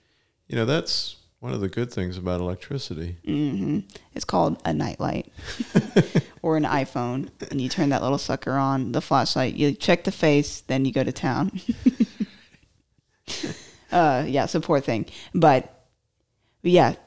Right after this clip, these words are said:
Speaker 2: of course, the other, sorry, the main <laughs> reason I wanted to bring up this verse, not all of what we just said, but children are so important and so valuable.
Speaker 1: Mm.
Speaker 2: And that is one of the things, I,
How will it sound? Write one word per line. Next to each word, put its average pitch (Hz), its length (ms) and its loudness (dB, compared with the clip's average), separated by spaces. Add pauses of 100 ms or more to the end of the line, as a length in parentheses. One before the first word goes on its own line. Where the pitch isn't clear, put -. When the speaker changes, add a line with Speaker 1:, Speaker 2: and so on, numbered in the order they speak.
(120)
Speaker 2:
of 233 120 -2
course, 226 400 4 (760)
the 240 380 4
other, 233 280 6
sorry, 117 300 2
the 214 160 6
main 233 180 12
<laughs> 247 140 8
reason 214 240 10
I 160 80 8
wanted 240 240 10
to 214 40 6
bring 226 200 8
up 196 80 4
this 220 180 6
verse, - 300 2
not 143 160 4
all 139 220 2
of 208 200 0
what 180 140 4
we 156 80 2
just 170 180 -4
said, 139 240 2 (400)
but 160 540 6 (1080)
children 185 600 0 (480)
are 190 100 -2
so 233 220 4
important 143 420 0 (200)
and 208 140 2
so 226 120 6
valuable. 110 520 0 (280)
Speaker 1:
Mm. 95 220 -8
Speaker 2:
And 156 440 6 (160)
that 202 160 6
is 214 120 2
one 208 120 4
of 165 60 8
the 160 60 8
things, 147 340 2
I, 170 260 8